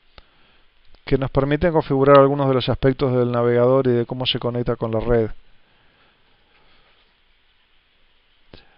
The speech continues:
Por ejemplo, en la pestaña general podemos fijar cuál es la página principal que queremos que utilice el navegador.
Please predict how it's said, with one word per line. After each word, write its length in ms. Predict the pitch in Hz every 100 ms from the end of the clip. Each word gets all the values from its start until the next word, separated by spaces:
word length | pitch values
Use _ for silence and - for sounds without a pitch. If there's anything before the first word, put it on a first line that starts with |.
| -
Por 160 | - 143
ejemplo, 460 | 139 170 143 131 131
en 100 | 135
la 120 | 131
pestaña 380 | 139 127 165 156
general 440 | 165 160 165 170
podemos 440 | 160 147 147 151
fijar 320 | - 135 151 151
cuál 200 | 151 156
es 80 |
la 100 | 156
página 400 | 139 143 - 147
principal 600 | 127 131 127 - 123 143 143
que 100 | 135
queremos 340 | 135 131 139
que 100 | 131
utilice 340 | 120 123 127
el 80 | 131
navegador. 580 | 123 120 120 123 143 143